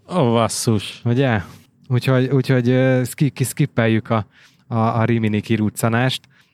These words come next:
Speaker 2: Mm, el is indítottuk a visszaigénylést. A, ugyanis, ö, szeptember-október hónapra egyébként heti két járatuk volt, viszont most az összeset törölték, úgyhogy nem nagyon láttuk értelmét tologatni, tudjátok, átfoglalni,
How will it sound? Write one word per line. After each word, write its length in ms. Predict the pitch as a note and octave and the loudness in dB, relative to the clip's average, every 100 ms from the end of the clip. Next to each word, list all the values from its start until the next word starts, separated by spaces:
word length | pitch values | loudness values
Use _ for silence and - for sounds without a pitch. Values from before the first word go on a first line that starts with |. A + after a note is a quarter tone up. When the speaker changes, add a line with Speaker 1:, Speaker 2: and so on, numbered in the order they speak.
| - | -10
Speaker 2:
Mm, 480 | A#2+ B2 A#2+ A#2+ B2 | -6 -2 -2 -2 -2
el 160 | B2 B2 | -2 0
is 120 | A#2 | 0
indítottuk 520 | A#2 A2+ A2+ G#2+ A2 | 0 0 0 0 0
a 80 | A2 | 0
visszaigénylést. 920 | A2 G#2 A2 G#2 G#2 G#2 G#2 A#2 C3 - _ _ _ | 0 0 0 0 0 0 0 -2 -4 -10 _ _ _
A, 840 | A2+ A2 G#2+ G#2 G#2 G#2+ G#2+ G#2+ - _ _ _ - | -8 -4 -2 -2 0 0 0 -2 -4 _ _ _ -6
ugyanis, 440 | C3+ B2+ C3 - | -2 0 -2 0
ö, 300 | D3 C3+ C3+ A#2+ - _ | 0 2 2 -2 -6 _
szeptember-október 920 | - F#3+ G3+ D#3+ B2+ C#3 - A#2+ A#2 | -6 -2 0 0 0 0 0 0 2
hónapra 420 | A#2 C3 A2+ - A2 | 0 0 -2 -2 0
egyébként 500 | A2 A2 G#2 A2+ G#2 | 0 0 -2 -4 -2
heti 240 | B2 A2+ | -2 -2
két 300 | - A#2+ G#2+ | -2 -2 0
járatuk 500 | G#2+ G2+ G#2 G#2+ G2+ | 0 2 0 -2 -4
volt, 360 | A2 G#2+ A2 A#2 | 0 0 0 -2
viszont 280 | G#2+ A#2 | -2 -2
most 160 | A2 G2 | -2 -2
az 80 | A#2 | -2
összeset 460 | A#2 - G2+ G#2+ | -2 -2 -4 -4
törölték, 720 | - G#2+ G#2 G#2 G2+ A2+ A#2+ - - - - - | -4 -2 0 -2 -2 -2 -4 -8 -20 -20 -14 -4
úgyhogy 340 | A#2+ B2 A#2+ | -2 0 0
nem 140 | B2 | 0
nagyon 320 | B2 A#2 A2+ G#2+ | 0 0 2 2
láttuk 340 | G2+ - G#2+ | 0 -4 -2
értelmét 720 | A2 G#2 A2 A2+ G#2+ G#2+ A#2+ - | -2 0 -2 -2 -2 -4 -8 -6
tologatni, 600 | B2+ A#2+ A2+ A2+ - A2 | -2 0 0 0 -2 -4
tudjátok, 480 | A2 A2+ A2 G#2 G2+ | 0 0 0 -2 -2
átfoglalni, 800 | A2 A2 B2 A2+ A2+ A2+ A#2 | -2 -2 -2 0 0 0 0